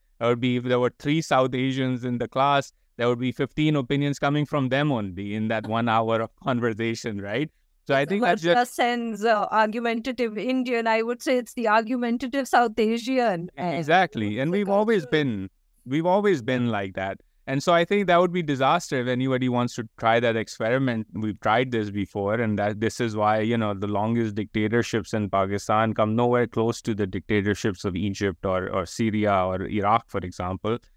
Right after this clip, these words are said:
Speaker 1: because we're very different. Our political culture is different. Um, so I think, and that's also the beauty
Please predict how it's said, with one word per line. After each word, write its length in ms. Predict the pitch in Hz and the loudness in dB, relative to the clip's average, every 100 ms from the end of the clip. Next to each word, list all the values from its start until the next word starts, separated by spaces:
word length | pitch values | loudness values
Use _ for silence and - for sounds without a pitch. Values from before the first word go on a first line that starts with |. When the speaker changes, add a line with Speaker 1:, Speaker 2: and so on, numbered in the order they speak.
| - | -10
Speaker 1:
because 280 | 123 131 135 | -6 -2 0
we're 140 | 139 | 2
very 200 | 135 143 | 2 2
different. 640 | 151 104 123 - 113 107 92 | 0 -2 -4 -2 -4 -2 -2
Our 120 | 98 | -2
political 500 | 98 113 117 117 120 | 0 0 0 0 -2
culture 400 | - 104 98 110 | 0 -2 -2 -4
is 100 | 95 | -4
different. 560 | 87 92 _ - - - _ _ _ | -6 -12 _ -14 -14 -14 _ _ _
Um, 440 | - 117 117 120 - | 0 2 2 -2 -4
so 140 | - | 0
I 80 | 131 | 2
think, 160 | 165 185 | 4 2
and 100 | 165 | 2
that's 160 | 165 | 2
also 220 | 160 160 | 2 0
the 100 | 165 | -2
beauty 460 | 127 113 123 131 98 | -4 -2 0 0 -2